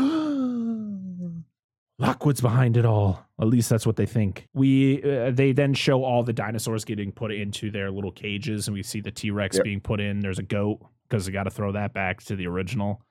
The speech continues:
Speaker 1: of the
Speaker 2: Have a
Speaker 1: goat
Speaker 2: goat.
Speaker 1: chained up, and you get to see a, the, we fi-, we get to see the T-Rex eat it.
Speaker 2: In this, in this reality, or this, yeah, this reality, there's a surplus of goats.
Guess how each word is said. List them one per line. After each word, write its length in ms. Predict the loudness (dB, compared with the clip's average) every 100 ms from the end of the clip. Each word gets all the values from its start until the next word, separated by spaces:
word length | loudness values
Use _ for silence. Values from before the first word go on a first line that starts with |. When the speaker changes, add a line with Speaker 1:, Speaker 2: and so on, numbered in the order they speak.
| _ _
Speaker 1:
of 240 | -6 -6 -6
the 60 | 0
Speaker 2:
Have 100 | 2
a 40 | 4
Speaker 1:
goat 80 | 6
Speaker 2:
goat. 200 | 6 6
Speaker 1:
chained 300 | 2 0 0
up, 220 | -2 -2
and 160 | -4 -2
you 60 |
get 120 | -4
to 80 | -4
see 200 | -2 0
a, 120 | -2 -4 -6
the, 300 | -8 0 2
we 120 | 4
fi-, 240 | 4 4
we 120 | 4
get 120 | 2 2
to 60 |
see 140 | 2 2
the 80 | 0
T-Rex 420 | 0 2 0 -2
eat 140 | -2 -2
it. 140 | -2 0
Speaker 2:
In 100 | 6
this, 200 | 8 6
in 340 | 6 8 8 8
this 420 | 6 6 2 -4
reality, 580 | 2 4 4 4 0 -2
or 160 | -2
this, 440 | 0 0 0 -10 -16 _ _ _ _ _ -2
yeah, 140 | 0 2
this 200 | 2 2
reality, 480 | 0 2 0 -2 -4
there's 300 | -6 -6 -6
a 80 |
surplus 460 | 2 6 6 4 2
of 100 | 0
goats. 520 | 4 4 2 -14 -16